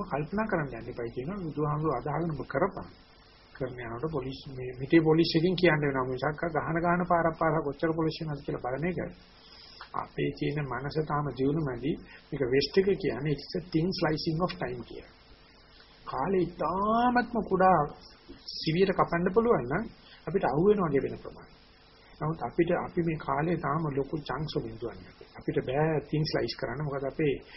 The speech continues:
සතිය එළඹිලා නැහැ. අපි අප්‍රමාදී නැහැ. අපි තීක්ෂණ නැහැ. අපිට කුටි කුටි පේයි.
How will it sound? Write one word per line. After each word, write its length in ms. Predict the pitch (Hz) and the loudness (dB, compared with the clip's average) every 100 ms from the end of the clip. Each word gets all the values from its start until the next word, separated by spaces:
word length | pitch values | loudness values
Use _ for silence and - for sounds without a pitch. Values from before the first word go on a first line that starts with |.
| - | -20
සතිය 380 | - 123 - 185 | -10 -10 0 4
එළඹිලා 400 | 139 160 147 90 | 4 4 2 0
නැහැ. 220 | - - - | -8 -14 -18
අපි 180 | - 123 | -6 -6
අප්‍රමාදී 600 | - 160 160 139 110 107 | 0 2 4 2 0 -6
නැහැ. 160 | 104 | -8
අපි 120 | - 147 | -8 -8
තීක්ෂණ 480 | - 160 - 143 | -2 -2 0 -4
නැහැ. 220 | 107 87 - - - - - - | -6 -12 -16 -20 -20 -20 -16 -6
අපිට 200 | 143 151 | -2 -2
කුටි 280 | - 147 180 | -2 -4 -4
කුටි 240 | 165 - | -2 -4
පේයි. 200 | - 92 | -6 -8